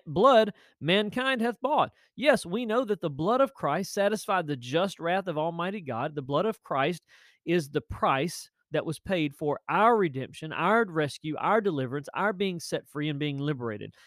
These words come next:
So this last verse, I hope it redeems the rest of the verses, but I just wish verse two was different.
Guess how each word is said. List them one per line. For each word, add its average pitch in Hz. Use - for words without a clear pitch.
So 170
this 208
last 214
verse, 185
I 240
hope 220
it 185
redeems 170
the 147
rest 160
of 131
the 131
verses, 123
but 123
I 139
just 143
wish 131
verse 120
two 117
was 107
different. -